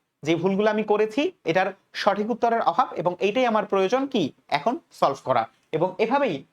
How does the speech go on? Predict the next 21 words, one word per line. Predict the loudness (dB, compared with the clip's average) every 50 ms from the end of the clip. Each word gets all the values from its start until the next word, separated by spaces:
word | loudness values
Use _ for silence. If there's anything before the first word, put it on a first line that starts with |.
| _ -2 -2
আমি | 0 0 0 -2 -2
এখন | -2 -2 -4 -4 -6 _ _ -4
আমার | -2 0 0 0 0
গুরুত্ব | -2 -2 -2 -4 -4 0
সহকারে | 0 0 0 0 -2 -2 0 -2
কনফিউশনগুলো | -2 0 0 -2 -2 -2 -2 -2 0 0 0 0
ক্লিয়ার | 0 0 0 0 0
করব। | -2 0 0 -2 -4 -6 -12 -20 -6 -2 0 0
এটার | 2 2 2 2
মানে | 2 2 2 2 2 0
হচ্ছে | 0 0 0 -2 -2 -2 -4 -10 _ _ _ 0 0
আমি | 2 2 0 -2 -2 -4 -2 -2
আমার | 0 0 0 0 -2
যে | -2 0 0
পরীক্ষাটা | 0 0 -2 -2 -2 -2 0 0 0 0
কনফ-, | 0 0 -2 -4 -8 _ _ 0
ক-, | 0 0 0 -2 -2 0
মানে | 0 0 0 0 2
দেওয়ার | 2 2 2 2 0 0
পর | 0 0 0 -2 -2 -2
আমার | 0 0